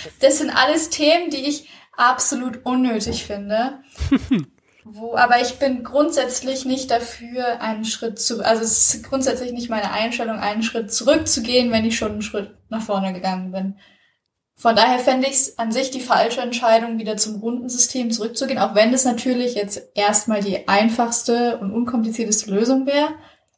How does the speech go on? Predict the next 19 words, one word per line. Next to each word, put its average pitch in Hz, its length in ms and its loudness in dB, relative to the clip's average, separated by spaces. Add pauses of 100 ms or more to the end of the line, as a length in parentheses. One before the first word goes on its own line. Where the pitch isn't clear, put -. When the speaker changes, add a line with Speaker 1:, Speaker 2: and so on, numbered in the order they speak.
(680)
Speaker 1:
Aber 208 520 0
es 214 160 0
wird 240 180 4
schon 254 200 6
genug 240 300 2
Gründe 254 340 4
gegeben 240 640 2
haben, 208 600 2
warum 190 320 -2
sie 196 120 0
das, - 520 -2
äh, 185 360 -4
auf 190 160 -2
das - 420 2
fünfundvierzig 208 600 -2
Minuten 196 320 -2
System 196 340 -4
geändert 180 400 -6
haben. 180 260 -10